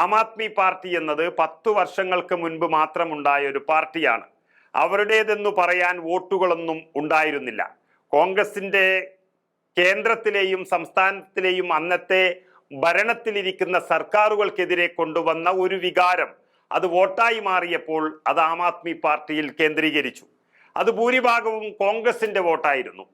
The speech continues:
ആ വോട്ടുകൾ വീണ്ടും കോൺഗ്രസിലേക്ക് തന്നെ തിരിച്ചു പോകുന്നു എന്നൊരു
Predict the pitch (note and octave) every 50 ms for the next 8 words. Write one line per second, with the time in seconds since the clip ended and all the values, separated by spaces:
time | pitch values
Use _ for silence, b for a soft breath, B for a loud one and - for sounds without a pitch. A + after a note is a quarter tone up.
0 | _ _ _ - F3+ A#3 B3+ A#3+ A3 G#3+ G#3+ G#3 G#3 G3 F3 F3+ F3 D#3+ D#3 D#3
1 | E3 E3+ E3 D#3+ E3+ E3 E3 D#3 - _ _ - C#3+ D#3 F3+ G3 G#3 A3 A3 G#3+
2 | G3+ G3+ F#3+ F#3 - E3+ - E3+ D#3 D#3 D#3 D#3 D#3+ D#3+ D3+ D#3+ D3+ - - G3
3 | G3 - F3 E3+ D3+ E3 D3+ D#3 D#3+ D#3 C#3 - b b b b b b C#3 C#3+
4 | D#3+ E3 E3